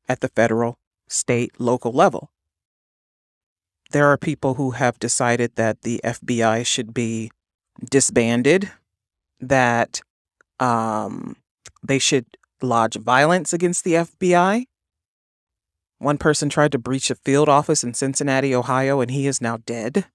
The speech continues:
Don't do that. <laughs> Don't be that guy.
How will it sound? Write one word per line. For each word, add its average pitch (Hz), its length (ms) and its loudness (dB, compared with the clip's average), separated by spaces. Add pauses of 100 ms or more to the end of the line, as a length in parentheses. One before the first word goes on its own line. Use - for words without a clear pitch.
(540)
Don't 214 240 6
do 123 140 0
that. - 420 -12 (500)
<laughs> - 600 -12
Don't 226 260 6
be 180 140 2
that 139 320 4
guy. - 360 -10